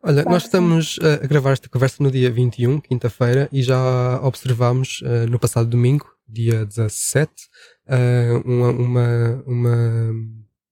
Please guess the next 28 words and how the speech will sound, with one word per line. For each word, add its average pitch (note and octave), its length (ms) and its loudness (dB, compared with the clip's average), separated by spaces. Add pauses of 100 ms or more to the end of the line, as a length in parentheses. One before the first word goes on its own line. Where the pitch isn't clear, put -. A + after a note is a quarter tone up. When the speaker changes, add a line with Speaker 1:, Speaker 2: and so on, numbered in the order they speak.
(520)
Speaker 1:
uma A#2+ 120 2
taxa B2 240 0
de A2 60 0
participação B2+ 400 0
recorde B2+ 480 2
nas, B2 560 0
nas A#2+ 580 -4
eleições, A#2+ 600 0
eh, A#2 460 -4
antecipadas, A#2+ 460 -2
não A#2+ 100 0
é? - 20 0
No A#2 80 -2
voto A#2 220 -4
em A#2+ 40 2
mobilidade. A#2+ 520 -2 (400)
Como D3 120 0
é D3+ 60 4
que D3 640 2
tu C#3 160 -2
analisas C3 500 2
esse, B2+ 320 -2 (100)
esse B2+ 220 -2
aumento B2+ 580 0
brutal A#2 400 -2
de, A2+ 200 -2
de A2 80 -10
procura, B2+ 560 -2